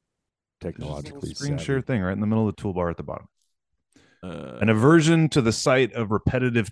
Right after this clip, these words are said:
Speaker 1: patterns or clusters of small holes or bumps. Not officially <laughs> recognized as a mental disorder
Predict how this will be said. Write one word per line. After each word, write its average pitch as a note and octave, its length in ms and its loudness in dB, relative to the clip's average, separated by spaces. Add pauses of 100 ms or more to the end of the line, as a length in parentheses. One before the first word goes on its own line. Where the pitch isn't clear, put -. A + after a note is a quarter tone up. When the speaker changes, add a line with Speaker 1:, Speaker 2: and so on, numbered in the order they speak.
Speaker 1:
patterns A2 480 2
or F#2 180 0
clusters G#2 680 -4
of F2+ 180 -6
small G#2+ 440 -2
holes G2 500 -2
or D#2+ 120 -10
bumps. - 680 -10 (180)
Not A2+ 240 -2
officially A#2+ 420 2
<laughs> B2+ 100 4
recognized G#2+ 460 2
as G2+ 120 -2
a G#2+ 40 -2
mental G#2 360 -2
disorder G#2+ 640 0